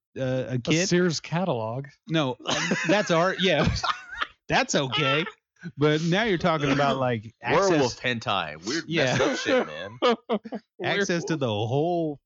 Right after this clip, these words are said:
Speaker 1: freaking thing. I forgot. I don't have internet, so I'm gonna be, uh, internetless for this entire episode. That's okay.
Speaker 3: Wait, really?
Speaker 1: Yeah,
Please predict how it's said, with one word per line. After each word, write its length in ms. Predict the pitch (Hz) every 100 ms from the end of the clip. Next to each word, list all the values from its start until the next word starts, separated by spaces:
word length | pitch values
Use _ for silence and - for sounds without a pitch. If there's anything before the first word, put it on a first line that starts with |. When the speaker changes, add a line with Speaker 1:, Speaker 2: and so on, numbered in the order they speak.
| -
Speaker 1:
freaking 340 | 151 165 127
thing. 260 | 110 160 101 _ _ _ -
I 240 | 127 135
forgot. 400 | - 127 139 104
I 80 | 101
don't 180 | 120 120
have 160 | 107
internet, 360 | 123 104 85 -
so 120 | 92
I'm 160 | 107 139
gonna 160 | 117
be, 380 | 95 98 92 92
uh, 320 | 85 85 85 -
internetless 840 | 139 151 101 87 - 85 80 - - _ _ -
for 100 | 101
this 180 | 92 98
entire 320 | 92 104 95
episode. 300 | 104 87 87
That's 220 | 110 135
okay. 380 | 165 - 76 87 _ _
Speaker 3:
Wait, 220 | 110 101 69
really? 340 | 107 220 196 107 -
Speaker 1:
Yeah, 320 | 143 151 147